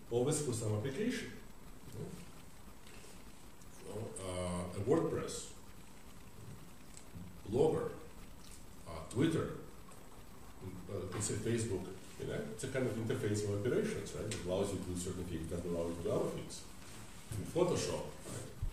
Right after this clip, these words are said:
Maya, et cetera, et cetera. Flash. So what I'm going to suggest, so let me, let me show you, so let me show you what happens, right? Okay, so let's, let's select some image. Let's select some image. Uh,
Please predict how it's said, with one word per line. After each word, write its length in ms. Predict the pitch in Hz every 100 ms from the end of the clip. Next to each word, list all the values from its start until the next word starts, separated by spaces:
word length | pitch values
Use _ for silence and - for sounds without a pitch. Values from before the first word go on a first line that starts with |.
| - -
Maya, 320 | - 147 - -
et 760 | - 180 - - - - 98
cetera, 240 | - 127 117
et 60 |
cetera. 320 | 110 110 - - - - - - - - - - -
Flash. 240 | 139 165 - - - - - - - - - - - - - - - - - - - - - -
So 560 | - 165 165 160 - - - -
what 220 | 127 147
I'm 120 | 202
going 140 | 202 175
to 60 |
suggest, 600 | 143 131 101 85 - - - - - -
so 140 | - 143
let 120 | 175
me, 80 | 175
let 160 | 175
me 80 | 180
show 220 | - 139
you, 280 | 123 110 110 -
so 140 | 139
let 80 | 143
me 60 | 160
show 160 | -
you 60 | 117
what 160 | 101 -
happens, 340 | - - -
right? 220 | - - - - - - - - - - - -
Okay, 140 | - -
so 140 | -
let's, 300 | 170 247 -
let's 200 | 175 196
select 240 | - 151 -
some 180 | 127 107
image. 320 | 104 - -
Let's 160 | 139 -
select 200 | 113 107
some 220 | 95 82 78
image. 240 | - - - - - - - - - - - - 92
Uh, 560 | 92 92 92 90 90